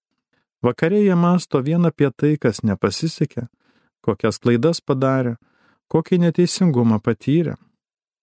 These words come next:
Nerimaudami jie švaisto savo energiją. Tai silpnina jų jėgas, kūrybingumą, tikėjimą. Jie negali puikiai atlikti savo darbų,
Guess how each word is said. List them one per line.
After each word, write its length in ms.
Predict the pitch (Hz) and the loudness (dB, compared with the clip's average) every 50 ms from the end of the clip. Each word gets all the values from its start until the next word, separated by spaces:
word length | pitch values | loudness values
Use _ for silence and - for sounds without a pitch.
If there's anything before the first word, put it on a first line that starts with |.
| _ _ _ _ _ - | _ _ _ _ _ 0
Nerimaudami 800 | 165 202 208 196 175 139 131 139 151 151 143 151 143 139 135 131 | 2 4 4 4 4 4 2 2 2 2 2 2 2 2 2 2
jie 80 | 127 | 0
švaisto 560 | 120 - - 117 120 123 123 - - - 117 | -2 -4 -2 0 2 2 0 0 -2 -2 -2
savo 320 | 107 - - 117 110 113 107 | -2 -2 -2 0 0 0 0
energiją. 560 | 107 113 113 113 127 135 - - - 107 107 - _ _ _ _ _ _ _ _ _ _ _ - | 2 2 0 0 -2 -4 -8 -10 -14 -14 -16 -20 _ _ _ _ _ _ _ _ _ _ _ -4
Tai 140 | - 101 95 | -4 -2 -2
silpnina 800 | - - - 120 139 - - 160 156 151 151 147 147 147 131 - _ 151 | -2 -2 -2 -2 -2 0 0 0 2 2 2 2 0 0 -2 -4 _ -2
jų 180 | 139 139 143 143 | 0 0 2 2
jėgas, 560 | 143 147 143 135 - 143 139 135 - - - - _ _ _ | 2 2 0 0 0 -2 -2 -2 -4 -8 -12 -16 _ _ _
kūrybingumą, 800 | _ 156 151 156 147 139 143 139 131 117 123 123 127 123 117 117 - | _ 0 0 0 0 0 0 0 0 0 0 2 2 2 0 -2 -4
tikėjimą. 580 | - - - - 120 123 135 135 131 123 - - 123 127 _ _ _ _ _ _ _ _ _ _ _ _ _ _ _ _ _ _ _ - | -8 -12 -4 0 0 2 2 0 -2 -4 -6 -10 -12 -16 _ _ _ _ _ _ _ _ _ _ _ _ _ _ _ _ _ _ _ 0
Jie 120 | 185 202 196 | 2 4 4
negali 400 | 196 180 151 160 165 170 170 160 | 4 4 4 2 2 4 2 2
puikiai 400 | 147 - 165 170 160 - 147 135 | 2 2 2 0 2 2 0 -2
atlikti 400 | 120 - 127 120 - - - 104 | 0 0 -2 -2 -2 -6 -8 -8
savo 300 | - - 120 107 107 110 | -4 -2 0 0 0 0
darbų, 460 | 104 110 107 104 101 107 120 127 139 | 2 2 0 0 0 -2 -2 -2 -2